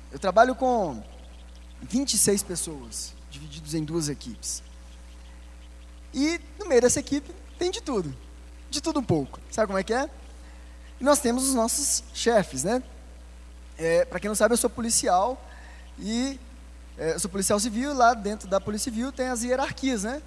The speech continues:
E aí acima da gente que nós somos investigadores, tem os, os inspetores, os delegados e nananana. E aí, nós vemos muito isso aqui acontecer. Porque aí, por exemplo, o chefe de equipe, o inspetor chega e fala assim:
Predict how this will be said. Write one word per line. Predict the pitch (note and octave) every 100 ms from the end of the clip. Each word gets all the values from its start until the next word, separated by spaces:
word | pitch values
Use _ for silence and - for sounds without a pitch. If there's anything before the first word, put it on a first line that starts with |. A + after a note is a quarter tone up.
| - - -
E | E3
aí | F3 F3+
acima | G3+ - F#3
da | F3+ F3
gente | F3+ -
que |
nós | E3+
somos | E3+ D#3+
investigadores, | E3 E3+ E3+ G#3 A3+ C4 B3
tem | - F#3
os, | E3+ D#3 -
os | D3
inspetores, | - A#3 A3+ B3+ C4+ A3
os | F#3+ D#3+
delegados | E3 G#3+ F#3 A3+ A#3+ G3+
e |
nananana. | G3+ G#3+ A3 G3+ G#3+ A3+ B2 - - - - - - - -
E | D#4+
aí, | D4 D4+ B3 B2 - - -
nós | A#3+ A3+
vemos | D4 C4+ A3
muito | A#3+ D4 F4+ F#4 D4+
isso | C4+
aqui | B3+ B3
acontecer. | A#3 A3 G3 D#3 D3+ A#2 - - - -
Porque | B3+ C4
aí, | A#3+ C4+
por | C#4
exemplo, | A#3+ B3+
o |
chefe | - B3+ A3+
de | A3
equipe, | - B3+ C#4+
o | G#3+
inspetor | G3+ A3 B3+
chega | A#3+ C#4
e | C4+
fala | C#4
assim: | B3+ B3+ G3